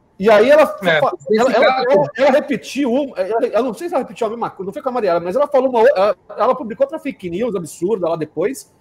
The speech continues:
Speaker 1: e aí falaram, "Porra, é a mesma mulher de novo." <laughs> Que absurdo.
Speaker 2: Esse caso, esse caso ainda tem uma,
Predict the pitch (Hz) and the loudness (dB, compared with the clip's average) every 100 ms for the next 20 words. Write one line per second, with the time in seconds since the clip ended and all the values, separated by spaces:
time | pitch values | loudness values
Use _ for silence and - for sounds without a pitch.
0 | _ _ _ - 214 269 240 214 - 240 | _ _ _ 2 4 6 6 6 4 6
1 | 208 190 220 427 440 220 208 269 190 320 | 6 2 -2 0 0 0 0 -2 -4 -4
2 | 294 277 262 165 143 _ - 247 226 - | 0 2 0 -2 -10 _ -8 -4 -4 -6
3 | 202 _ 180 320 247 208 190 185 208 185 | -14 _ -8 -4 -4 -2 -2 0 0 2
4 | 254 254 - 202 190 220 214 214 220 233 | 0 -2 -2 0 0 -2 0 0 2 2
5 | 220 214 214 202 202 196 185 170 160 151 | 2 0 0 2 2 2 2 2 2 0